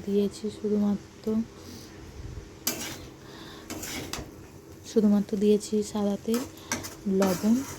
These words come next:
আর মশলা বলতে চাউমিন মশলা দিয়েছি একটু। মশলা দিয়ে দেখো, সুন্দর তৈরি হয়ে গেছে আমার। দেখো, পুরো রেডি এখন। হালকা করে এ করো, লাস্টে হালকা গোলমরিচ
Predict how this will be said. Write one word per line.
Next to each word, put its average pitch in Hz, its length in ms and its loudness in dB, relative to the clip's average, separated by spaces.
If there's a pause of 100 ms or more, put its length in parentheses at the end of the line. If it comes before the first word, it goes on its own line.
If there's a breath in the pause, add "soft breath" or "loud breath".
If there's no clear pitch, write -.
(460)
আর 180 300 -2 (640)
মশলা 190 460 2
বলতে 190 240 2 (120)
চাউমিন 190 360 4 (100)
মশলা 185 360 -4 (100)
দিয়েছি 196 360 2 (180)
একটু। - 240 -6 (600 loud breath)
মশলা 190 340 0 (100)
দিয়ে 190 180 -2 (100)
দেখো, 180 220 -6 (680)
সুন্দর 190 320 2 (140)
তৈরি 190 360 2
হয়ে 185 220 2
গেছে 185 220 -2 (120)
আমার। 214 180 4 (1120)
দেখো, 190 180 -4 (100)
পুরো 202 180 2 (120)
রেডি 185 260 4 (120)
এখন। 185 200 -8 (680)
হালকা 190 400 0 (120)
করে 202 160 2 (100)
এ - 20 6 (100)
করো, 202 180 0 (200)
লাস্টে 180 380 -4 (100)
হালকা 185 340 0 (100)
গোলমরিচ 185 520 2